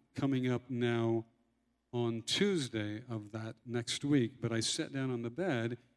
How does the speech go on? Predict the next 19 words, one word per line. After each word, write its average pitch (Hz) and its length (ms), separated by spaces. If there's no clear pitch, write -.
and 120 180
the 123 60
Lord 120 320
says, 113 720
"You 123 180
will 127 140
not 123 240
need 117 200
to 113 40
fight. 160 440
Stand 123 420
still 135 320
and 117 160
see 120 300
the 113 240
salvation 117 680
of 104 100
your 113 120
God. 151 440